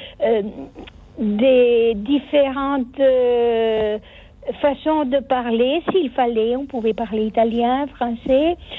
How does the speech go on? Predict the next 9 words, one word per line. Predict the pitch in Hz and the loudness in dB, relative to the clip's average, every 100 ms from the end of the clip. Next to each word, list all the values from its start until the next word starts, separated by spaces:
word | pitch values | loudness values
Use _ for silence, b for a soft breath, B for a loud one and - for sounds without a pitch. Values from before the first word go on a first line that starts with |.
| B B | B B
Il | 254 247 233 | 2 4 4
y | 233 | 2
a | 226 | 2
eu | 233 240 240 233 226 220 220 214 | 0 0 -2 -2 -2 -2 -2 0
en | 208 | 0
particulier | 233 - 247 254 240 233 240 247 254 B B - | -2 -4 -4 -2 -2 0 2 2 0 B B -2
une | 240 214 214 208 | 0 0 0 2
dame | 220 240 247 | 2 2 0
et | 247 | -2